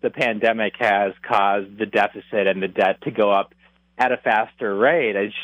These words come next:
look at the size of the cares package from last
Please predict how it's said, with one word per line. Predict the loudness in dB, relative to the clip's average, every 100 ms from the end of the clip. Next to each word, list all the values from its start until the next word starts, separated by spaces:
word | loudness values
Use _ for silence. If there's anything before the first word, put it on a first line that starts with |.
| -8
look | -4 0
at | -2 -2
the | -4
size | 0 0 0
of | -4
the | -4
cares | 0 0 0 -2
package | -2 -2 -2 -2 -2 -4 0
from | 2 2 0 -8 -20 -16 -2
last | 2 2 -2